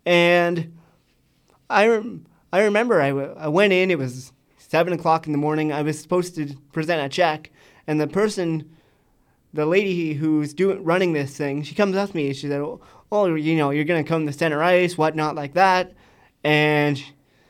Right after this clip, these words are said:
she basically s-, I basically said, "Oh, so who, who's gonna come and do the puck drops?" She said, "Oh, you know, Chris Phillips, Daniel Alfredson,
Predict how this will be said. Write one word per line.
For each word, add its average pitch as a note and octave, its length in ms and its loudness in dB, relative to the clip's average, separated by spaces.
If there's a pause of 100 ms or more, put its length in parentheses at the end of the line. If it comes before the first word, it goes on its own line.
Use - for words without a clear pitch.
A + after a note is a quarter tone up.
(140)
she - 140 -10
basically F3+ 400 0
s-, E3+ 200 -8 (240)
I D#3 60 -2
basically D#3+ 380 -2
said, D3 180 -4
"Oh, C3+ 80 -2
so C3+ 240 -4
who, F3 340 0
who's E3+ 240 -8
gonna E3+ 200 -2
come D#3+ 260 -2
and D3 380 -4 (320)
do D#3+ 80 -4
the D#3 100 -6
puck G#3+ 220 -2
drops?" C3+ 300 -2
She D#3 80 -14
said, D3+ 80 -8
"Oh, D#3+ 200 -6 (180)
you A#3 80 -2
know, C#3+ 180 0
Chris E3+ 240 -2
Phillips, D3+ 380 0
Daniel D3 400 -4
Alfredson, C#3+ 380 -12